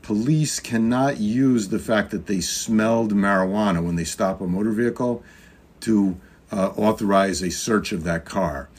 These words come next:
'Cause it turned out a lot of police were, you know, pulling a car over, claiming they smelled marijuana, and then conducting a search of the car, which they would be allowed to do based on longstanding Supreme Court decisions.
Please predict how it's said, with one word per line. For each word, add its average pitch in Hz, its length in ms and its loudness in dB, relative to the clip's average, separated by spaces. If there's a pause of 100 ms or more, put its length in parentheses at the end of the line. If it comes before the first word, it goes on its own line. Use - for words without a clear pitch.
(460)
'Cause 107 200 -2
it 117 120 -4
turned 185 300 6
out 139 340 4
a 113 80 -2
lot 127 240 2
of 120 140 -2
police 107 480 0
were, 95 480 0 (100)
you - 140 -6
know, 87 200 -2
pulling 135 280 4
a 120 60 2
car 110 280 4
over, 95 460 0 (340)
claiming 120 600 4
they 110 140 4
smelled 107 500 2
marijuana, 92 680 0 (360)
and 101 140 0
then 104 140 2
conducting 104 500 0
a 87 40 -2
search 98 300 -4
of 107 60 -6
the - 60 -8
car, 120 180 4
which 107 220 0
they 135 80 6
would 120 260 4
be 123 80 2
allowed 120 400 2
to 107 80 0
do 104 480 2 (220)
based 110 240 -2
on 95 160 -2
longstanding 104 840 0 (460)
Supreme 110 340 0
Court 123 240 0
decisions. 85 640 -4